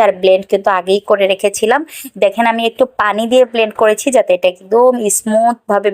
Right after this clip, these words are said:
ব্লেন্ড হয়। তো এই যে আমি এটা একটু ঘিয়ে ভেজে নিয়েছি, ঘিটা আমি, আহ, তিনবারে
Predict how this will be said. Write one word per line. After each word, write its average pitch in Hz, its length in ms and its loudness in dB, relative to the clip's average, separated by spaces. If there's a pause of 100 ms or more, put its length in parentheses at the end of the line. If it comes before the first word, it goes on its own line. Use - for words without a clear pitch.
ব্লেন্ড 175 340 0
হয়। 190 180 0 (1160)
তো 285 40 4 (180)
এই 269 160 2
যে 277 60 4 (160)
আমি 226 140 -4 (120)
এটা 220 200 2
একটু 247 120 0 (160)
ঘিয়ে 233 260 4 (120)
ভেজে 190 340 2
নিয়েছি, 180 260 -2 (180)
ঘিটা 247 320 0 (140)
আমি, 208 220 0 (460)
আহ, 190 140 2 (120)
তিনবারে 247 460 2